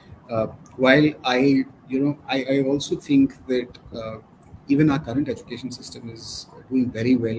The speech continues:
in producing good talent. Uh, when I mean this, uh, uh, what I mean by this is the fact that, uh, you know, uh, the students that actually come out of the system today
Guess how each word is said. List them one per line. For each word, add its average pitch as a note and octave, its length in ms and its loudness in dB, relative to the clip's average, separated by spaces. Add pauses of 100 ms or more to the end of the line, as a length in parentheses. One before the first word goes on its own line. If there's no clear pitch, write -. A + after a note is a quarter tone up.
(120)
in A2+ 100 -6
producing A2 480 -12
good A2+ 220 -14
talent. - 340 -16 (560)
Uh, A2 200 -2
when B2+ 200 -4
I B2 40 -2
mean B2+ 260 4
this, - 440 -4
uh, A2 240 -12 (200)
uh, A2+ 120 -16 (100)
what B2 240 -2
I D3 60 6
mean C#3 200 8
by C3+ 100 2
this B2+ 220 -6
is B2 100 -10
the B2+ 80 -14
fact A#2 320 -6
that, B2 220 -2 (180)
uh, A2 140 -10 (320)
you B2 100 -6
know, C3+ 240 0 (140)
uh, A#2+ 140 -16 (1400)
the D3+ 60 -4
students G#3 520 -2
that - 360 -2
actually - 280 -6
come B2+ 180 -10
out C3 80 -4
of B2+ 60 -10
the A#2+ 80 -12
system - 480 -4
today G2 400 -8